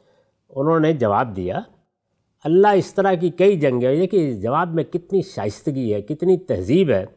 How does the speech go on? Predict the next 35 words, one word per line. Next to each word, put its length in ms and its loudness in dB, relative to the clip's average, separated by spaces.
अल्लाह 340 -2
के 140 -2
पैगंबर 460 -2
ने 120 4
अपनी 260 -2
तरबियत 480 0
से 160 2
सहाबा 440 -2
को 140 -6
क्या 220 -2
बना 220 -6
दिया 240 -14
था। 120 -20
नौमान 440 2
रज़ी 220 4
अल्लाह 260 4
अन्हु 140 4
ने 120 2
कहा, 260 2
अल्लाह 340 2
इस 220 0
तरह 220 2
की 120 -6
कई 260 4
जंगें 520 2
आपको 400 0
रसूलुल्लाह 680 0
सल्लल्लाहु 500 -6
अलैहि 100 -2
वसल्लम 420 -2
के 160 0
साथ 260 0
दिखा 300 2
चुका 260 -8
है, 140 -16